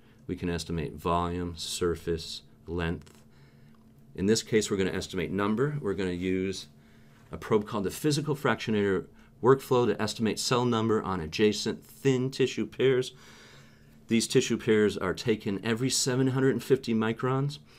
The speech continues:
and they are five microns thick. And again, they've been scanned in using a scanner like,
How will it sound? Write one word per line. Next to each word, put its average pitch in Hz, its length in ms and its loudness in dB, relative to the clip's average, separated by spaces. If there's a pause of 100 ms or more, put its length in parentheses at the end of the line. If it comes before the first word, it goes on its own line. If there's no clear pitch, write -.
(380)
and 92 280 0
they 90 80 2
are 80 120 -2
five 92 420 -4
microns 87 600 -4
thick. - 460 0 (260)
And 76 220 -8
again, 90 560 -4 (460)
they've 82 180 0
been 76 200 -6
scanned 95 600 -2
in 98 520 -4 (500)
using 85 680 -2
a 73 160 -6
scanner 85 580 -4
like, 78 240 -8